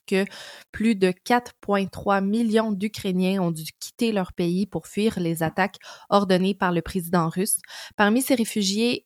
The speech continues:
quatre-vingt-dix pour cent d'entre eux sont des femmes et des enfants, puisque les hommes en âge de porter les armes ne sont pas autorisés à quitter le pays. En plus de ces chiffres, l'onu estime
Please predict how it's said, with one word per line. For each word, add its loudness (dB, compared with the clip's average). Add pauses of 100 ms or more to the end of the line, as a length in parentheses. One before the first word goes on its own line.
quatre-vingt-dix 0
pour -4
cent 0
d'entre -2
eux -2
sont -2
des -2
femmes -2
et 2
des 2
enfants, -4
puisque -4
les 0
hommes 2
en 2
âge 0
de -2
porter -6 (320)
les -2
armes 2
ne 0
sont -4
pas 2
autorisés -2
à -4
quitter -6
le -4
pays. -4 (540)
En 2
plus -6
de -12
ces 0
chiffres, -2
l'onu 2
estime -4